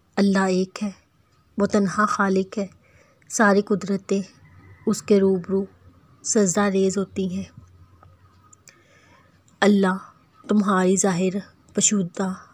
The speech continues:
सब बातों को जानता है। फिर उस शख्स की क्या अहमियत जो तुम्हें जांचता है, लोग तुम्हें क्या समझते हैं,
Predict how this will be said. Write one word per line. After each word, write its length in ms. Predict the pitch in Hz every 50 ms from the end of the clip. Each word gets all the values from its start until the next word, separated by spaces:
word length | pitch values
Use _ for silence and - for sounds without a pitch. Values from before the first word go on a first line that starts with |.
| _ _ _ _ -
सब 200 | - 240 214 185
बातों 320 | - 196 180 - - 185
को 140 | 180 - 208 208
जानता 440 | - 214 196 190 180 180 170 214 202
है। 160 | 165 202 202 - _ _ _ - - _ - - - _ _ _ -
फिर 120 | - 220
उस 120 | 214 208 -
शख्स 280 | - 247 214 - -
की 100 | - 233 208
क्या 200 | - - 202 196 190
अहमियत 400 | 190 196 185 175 180 185 190 190 - - - _ - - - - - - - _ _ -
जो 80 | 170 196
तुम्हें 280 | - 233 196 208 208
जांचता 540 | 170 - 202 180 190 185 - - - - 208
है, 200 | 196 175 - 196 185 - - - - - _ _ _ _ _ _ _ -
लोग 300 | 202 208 208 214 214 -
तुम्हें 220 | 226 190 202 202 190
क्या 220 | - - 190 190 196
समझते 480 | - - 202 190 180 - - - 190 185
हैं, 200 | 160 196 190